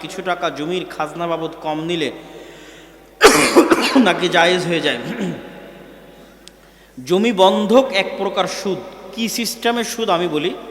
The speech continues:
আপনি আমাকে বললেন যে, "আব্দুল্লাহ ভাই, আমার এই জমি আপনি আবাদ করেন, আপনি আমাকে পঞ্চাশটা হাজার টাকা দেন, যতদিন আমি এই পঞ্চাশটা হাজার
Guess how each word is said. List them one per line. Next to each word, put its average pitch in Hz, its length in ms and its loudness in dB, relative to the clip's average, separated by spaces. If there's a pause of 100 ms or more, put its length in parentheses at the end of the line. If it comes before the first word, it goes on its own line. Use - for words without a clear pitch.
(720)
আপনি 165 320 0
আমাকে 214 340 2
বললেন 196 420 -2 (580)
যে, 156 80 -4
"আব্দুল্লাহ 160 420 2
ভাই, 214 200 4
আমার 180 380 4
এই 208 140 4 (100)
জমি 214 420 2
আপনি 175 320 -2
আবাদ 156 300 2 (100)
করেন, 165 280 0 (420)
আপনি 170 260 0
আমাকে 190 300 2
পঞ্চাশটা 175 460 -4
হাজার 156 280 0
টাকা 143 220 0
দেন, 101 160 -8 (580)
যতদিন 190 480 0
আমি 269 140 0
এই 240 120 0
পঞ্চাশটা 190 440 -4
হাজার 185 200 0